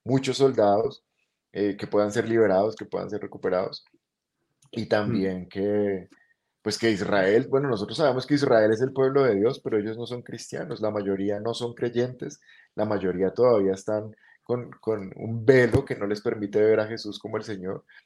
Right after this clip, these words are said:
Speaker 1: y tenemos
Speaker 2: Hmm.
Speaker 1: que orar para que, eh, Israel sea una nación, no solamente el pueblo escogido, sino un pueblo que acepta a Jesús como su Señor y Salvador para que sean salvos. Entonces creo que a favor de Israel hay mucho por orar,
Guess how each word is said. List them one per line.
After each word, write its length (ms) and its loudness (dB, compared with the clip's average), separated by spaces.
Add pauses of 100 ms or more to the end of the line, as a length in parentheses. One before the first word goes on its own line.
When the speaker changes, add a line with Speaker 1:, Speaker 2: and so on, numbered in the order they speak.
(200)
Speaker 1:
y 120 -8
tenemos 360 0
Speaker 2:
Hmm. 40 -10
Speaker 1:
que 80 6
orar 260 6
para 240 2
que, 380 -2 (320)
eh, 220 4
Israel 560 2
sea 180 0
una 160 -2
nación, 320 -4
no 80 -6
solamente 400 0
el 80 -8
pueblo 260 2
escogido, 440 -6
sino 200 -8
un 100 -8
pueblo 380 2
que 180 0
acepta 540 0
a 60 -2
Jesús 360 -6
como 240 -10
su 80 -12
Señor 280 -6
y 60 -4
Salvador 460 -2
para 180 -2
que 120 -12
sean 240 -12
salvos. 540 -4 (380)
Entonces 180 -14
creo 220 8
que 120 6
a 160 10
favor 340 6
de 80 2
Israel 400 2
hay 80 2
mucho 300 -4
por 140 2
orar, 340 6